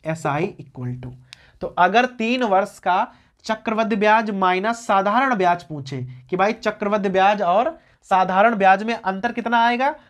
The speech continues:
तो अंतर आएगा चार सौ छियानवे रुपया। समझ में आ गया कि नहीं? तो अगर आपसे सीआई पूछ रहा है तो आप पूरा जोड़ दो, अगर आपसे डिफरेंस पूछ रहा है तो आप पहला वाला छोड़ दो और बाकी जो भी बचेंगे वो आपका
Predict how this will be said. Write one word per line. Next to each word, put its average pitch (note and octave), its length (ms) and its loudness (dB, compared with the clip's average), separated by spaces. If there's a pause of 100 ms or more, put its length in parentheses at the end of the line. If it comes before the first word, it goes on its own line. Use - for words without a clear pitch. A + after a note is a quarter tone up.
(160)
तो G#3 80 -2
अंतर G3 300 2
आएगा G3+ 320 4
चार F3+ 340 0
सौ A#3+ 160 -6
छियानवे D#3 500 -6 (260)
रुपया। B2 340 -10 (160)
समझ G3+ 160 0
में C4 80 4
आ D4+ 80 8
गया D#4 100 2
कि D4+ 60 -6
नहीं? D3+ 240 -6 (520)
तो - 60 2
अगर F3+ 340 4
आपसे A#3 320 4
सीआई A3 340 -2
पूछ B3+ 220 -6
रहा B3 120 -2
है A#3+ 120 -6 (220)
तो G3+ 60 2
आप G3 220 6
पूरा G#3 220 0
जोड़ G#3+ 220 0
दो, G#3+ 200 -6 (320)
अगर G#3 220 2
आपसे B3+ 300 2
डिफरेंस C4 460 -2
पूछ A3 240 -8
रहा E3 180 0
है D#3+ 120 -2
तो F#3 140 -4
आप A#3+ 320 6
पहला A3+ 260 2
वाला E3 200 2
छोड़ D#3+ 240 -10
दो C4+ 200 -8 (300)
और F3+ 220 6
बाकी E3+ 300 2
जो A3 100 0
भी G#3+ 80 2
बचेंगे E3 360 -4
वो E3+ 120 -2
आपका C#3+ 380 -2